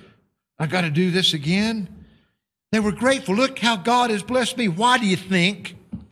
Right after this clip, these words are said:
You know, sometimes, especially as a youngster, I couldn't figure out what the preacher meant when he talked about being, being more blessed to give than to receive.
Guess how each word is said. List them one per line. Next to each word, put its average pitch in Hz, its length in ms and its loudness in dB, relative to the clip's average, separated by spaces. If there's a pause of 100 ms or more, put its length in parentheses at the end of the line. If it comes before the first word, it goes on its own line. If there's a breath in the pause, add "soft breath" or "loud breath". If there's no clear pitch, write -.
(360)
You 196 80 2
know, 220 200 2 (300)
sometimes, 208 540 2 (260)
especially 185 480 2
as 160 100 2
a 170 80 4
youngster, 190 360 0
I 180 60 2
couldn't 175 280 -4
figure 202 240 0
out 170 140 0
what 202 140 0
the 156 60 -10
preacher 180 360 -2
meant 190 240 0
when 175 100 0
he 160 80 -2
talked 185 300 -2
about 185 260 2 (340 loud breath)
being, 175 520 2
being 196 240 4
more 185 160 2
blessed 175 400 2
to 156 100 2
give 160 360 4
than 151 160 0
to 151 120 -2
receive. 160 720 0